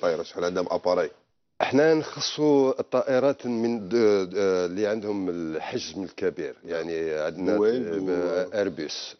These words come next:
Speaker 2: هي من نوع الايربوس. الحجم تاع الطائرة هي ثلاثمية مقعد،
Speaker 1: مم.
Speaker 2: ومنهم ثلاث طائرات من هذا النوع، والثلاث طائرات من هذا النوع كلها مخصصة ل-، لرحلات ال-، الحج.
Speaker 1: نعم.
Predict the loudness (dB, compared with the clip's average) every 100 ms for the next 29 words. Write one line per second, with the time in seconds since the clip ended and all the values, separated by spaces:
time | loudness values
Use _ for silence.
0 | -8 -6 -4 -4 -2 -2 -2 -4 -2 -2
1 | 0 -2 -4 -12 _ _ _ -12 -8 -4
2 | -4 -2 0 0 0 0 -2 -2 -2 -2
3 | -2 -4 -8 -8 -2 0 0 -2 -4 -4
4 | -4 _ _ _ -20 -20 -16 -6 -2 2
5 | 2 4 4 2 -2 -2 2 4 4 0
6 | 2 4 2 0 -2 -2 0 -2 -4 -8
7 | -6 -6 -6 -8 -8 -10 -14 -8 0 2
8 | 2 -2 -2 0 0 0 -2 -2 -2 -2
9 | -2 -4 -2 0 2 0 -2 -6 -8 -6
10 | 0 0 0 -4 -4 -2 -2 -4 -4 -4
11 | -4 -4 -2 -4 -6 -4 -2 -2 -4 -8
12 | -10 -12 -16 _ _ -12